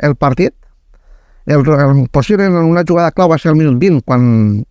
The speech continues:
el Roquetenc, eh, per Mercè Carrasco, va tindre una ocasió claríssima. Sol davant de porta, doncs, va enviar la pelota a la lateral de la xarxa, i van, a la jugada immediatament següent van passar al zero a un, una jugada, doncs, que va marcar el partit. El Celta, en la segona,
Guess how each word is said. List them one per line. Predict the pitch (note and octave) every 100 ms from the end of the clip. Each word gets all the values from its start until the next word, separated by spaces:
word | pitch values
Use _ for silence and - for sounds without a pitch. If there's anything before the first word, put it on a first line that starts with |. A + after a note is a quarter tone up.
| -
el | C3
Roquetenc, | B2+ B2 C3 E3+ B2+
eh, | A2+ C3
per |
Mercè | A#2+ B2+ F#3 E3
Carrasco, | D3 E3 D#3+ C3
va | D3+
tindre | E3 D#3+ D3
una |
ocasió | D3 C#3 D#3+
claríssima. | C#3+ B2 F3+ F3 B2 G#2 - _ _ -
Sol | - E3+ D3
davant | D3+ C#3
de | C3
porta, | E3 E3 C3+
doncs, | A#2+ A#2+
va |
enviar | D3 D3+ C#3+
la | D#3
pelota | C#3+
a |
la | A#2+
lateral | A2+ D3
de | C#3+
la | C3+
xarxa, | F3 D#3+ - A3+ C4+ _ _ _ _ -
i | C#3+
van, | D#3+ D3
a | D3
la | C3+
jugada | C3+ D#3 E3+
immediatament | D3+ C#3+ D#3 E3 D3+
següent | E3+ F3+
van | E3+ D3+
passar | C3+ F3+
al | D3+ C#3
zero | D3 C#3+ -
a | C#3
un, | G3+ C#3
una | G2 A#2+ B2+
jugada, | C3 C3+ B2
doncs, | -
que | C3
va |
marcar | C3 B2+ - B2+
el |
partit. | B2 B2 B2 A3+ - - - _ - - -
El | C#3 A#2+
Celta, | F#3+ F3+ D3 -
en | C3
la | C3
segona, | - A#2+ F3+ F3 B2